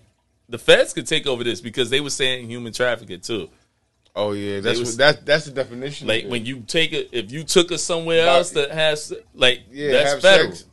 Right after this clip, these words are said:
Speaker 2: Yeah, and, and, and she couldn't leave on her own will.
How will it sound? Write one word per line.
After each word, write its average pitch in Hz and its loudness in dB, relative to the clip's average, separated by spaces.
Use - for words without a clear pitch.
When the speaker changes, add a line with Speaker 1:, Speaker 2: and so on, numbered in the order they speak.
Speaker 2:
Yeah, 151 -2
and, 117 -10
and, 113 -12
and 151 -6
she 160 -10
couldn't 165 -6
leave 143 -6
on 143 -2
her 135 -6
own 147 -4
will. 208 -4